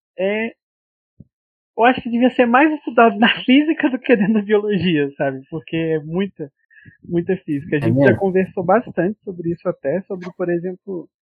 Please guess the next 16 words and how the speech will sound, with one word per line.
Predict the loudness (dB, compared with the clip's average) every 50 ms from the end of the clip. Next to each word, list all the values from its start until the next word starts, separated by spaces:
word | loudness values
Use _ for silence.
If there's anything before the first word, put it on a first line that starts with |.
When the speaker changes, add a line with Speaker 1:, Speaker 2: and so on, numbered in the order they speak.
| _ _ _ _ _ _ _
Speaker 1:
como | 0 2 4 4
a | 4
gente | 4 2 -2 -2 _
sempre | -6 -6 -6 -6 -6
tem | -6 -6 -6
a | -4
impressão | -4 -4 -4 -4 -4 -6 -6 -4 -4 -4 -6
de | -10 -14 -18 _
que | -12 -10 -8 -6 -2 -2
a | -2 0
gente | 0 -2 -6 -4 -6
respira | -6 -6 -6 _ -4 -4 -4 -4 -6
com | -8 -10 -6
o | -4
nariz, | 0 0 2 4 4 2 2 0 -2
né? | -4 -4 -4 -6